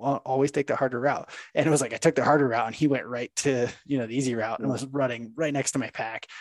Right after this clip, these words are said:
Speaker 1: And it's like, ugh, so frustrating. But again, like, you kinda just, I mean, there's not much you can do in that one.
Speaker 2: It's hunting. It's, if
Speaker 1: Yeah.
Speaker 2: it was killing, if it was killing, it, well, it just wouldn't be what it is.
Speaker 1: <laughs>
Speaker 2: I, I have no interest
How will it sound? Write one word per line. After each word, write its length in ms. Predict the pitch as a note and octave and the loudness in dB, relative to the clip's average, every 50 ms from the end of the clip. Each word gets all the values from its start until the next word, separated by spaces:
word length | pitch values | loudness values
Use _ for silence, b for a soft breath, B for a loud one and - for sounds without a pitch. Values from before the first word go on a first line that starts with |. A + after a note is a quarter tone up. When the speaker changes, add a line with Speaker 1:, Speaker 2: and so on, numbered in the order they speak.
| B B B - | B B B -4
Speaker 1:
And 120 | C#3+ C3+ | -4 -2
it's 100 | B2+ - | -2 -2
like, 180 | - C3 B2 - _ _ _ | -2 -4 -4 -6 _ _ _
ugh, 420 | - - A3+ A#3 A#3+ A3+ F#3 - - - | -4 0 2 6 6 6 6 4 2 -2
so 280 | - - - E3+ D#3 | 0 6 8 8 8
frustrating. 600 | C3+ - D#3+ D#3 E3 - - E3+ D3 C3+ C3+ C#3+ D3+ | 6 6 4 4 4 4 4 4 4 6 4 6 6
But 160 | E3 D#3+ - | 6 6 6
again, 360 | D#3 E3 F#3 F#3+ E3 C#3 C3+ | 4 4 4 4 4 4 2
like, 240 | C#3+ C3 B2+ - - b b b b b b b _ _ _ _ _ _ _ - | 0 -2 -2 -4 -8 b b b b b b b _ _ _ _ _ _ _ -10
you 180 | D3+ C3+ C#3+ | -8 -6 -6
kinda 340 | - - B2+ C3 D3 D3+ D#3 | -6 -8 -6 -4 -2 0 2
just, 320 | D3 D3+ C#3 - - - B B B B B - - | 2 4 4 4 2 0 B B B B B -6 -4
I 80 | - | -2
mean, 140 | C#3 C#3 B2+ | -2 0 0
there's 120 | C3+ C#3+ C#3 | 2 2 4
not 120 | D3 C3+ | 2 2
much 120 | B2+ B2 | 2 -2
you 80 | - B2 | -4 -6
can 120 | - A#2 | -8 -8
do 80 | A2 A2 | -10 -10
in 80 | A2+ A2+ | -12 -12
that 180 | G#2+ G#2 - | -14 -16 -16
one. 160 | - A#2+ A#2+ - - | -16 -16 -10 -4 -2
Speaker 2:
It's 180 | D#3 C3+ - | -2 0 2
hunting. 400 | - F3 F#3+ F#3+ F3+ C#3+ A#2+ G#2+ - - _ | 2 0 2 0 0 -2 -2 -4 -10 -12 _
It's, 260 | - B2+ B2 - - - _ - | -6 -4 -4 -4 -6 -4 _ 4
if 120 | D3+ D3 | 6 6
Speaker 1:
Yeah. 80 | C#3+ F#3 | 6 6
Speaker 2:
it 40 | |
was 200 | F#3 F3 D#3 - - _ - | 4 2 0 0 -4 _ -2
killing, 480 | F3 G3 G#3 E3+ C3 B2 B2+ E3 G3 F#3+ | 0 0 2 0 0 0 0 -2 -2 -2
if 160 | - - - | -4 -2 -2
it 80 | D3+ D3+ | 0 0
was 160 | D3 C#3 B2+ | 0 0 0
killing, 680 | - - - - F3 F3 D3 B2+ A#2 A#2 A#2 C3 D3 D3+ _ _ _ _ _ _ _ _ _ _ _ _ _ _ - | -2 -4 -2 0 0 0 0 0 -2 -2 -4 -6 -8 -8 _ _ _ _ _ _ _ _ _ _ _ _ _ _ -6
it, 160 | C3 A#2+ - _ _ _ _ _ _ _ _ _ | -6 -6 -6 _ _ _ _ _ _ _ _ _
well, 100 | - B2+ | -4 -2
it 80 | A#2+ B2 | -2 0
just 140 | A#2+ - - | -2 -2 -2
wouldn't 160 | C3+ C3 B2 | -2 0 0
be 80 | A#2+ A#2+ | 0 -2
what 120 | A2+ G#2+ | -2 -4
it 160 | G#2 A2 G#2+ | -6 -8 -8
is. 200 | G2 - - - _ _ _ _ - | -8 -8 -10 -10 _ _ _ _ -12
Speaker 1:
<laughs> 460 | - - G#3+ G3 - - - - - | -6 -4 -2 -2 -2 -6 -6 -4 -2
Speaker 2:
I, 160 | B2+ D3+ F3 - | 0 0 0 2
I 180 | - D3+ E3 E3 | 2 2 2 2
have 160 | F3 E3+ D#3+ | 2 2 2
no 220 | E3 E3+ F3 D#3+ | 2 2 2 2
interest 720 | D#3 F3 F#3+ - - D3+ C3+ B2 A#2+ - - - - - | 2 2 0 0 0 0 0 0 0 -2 -2 -4 -6 -8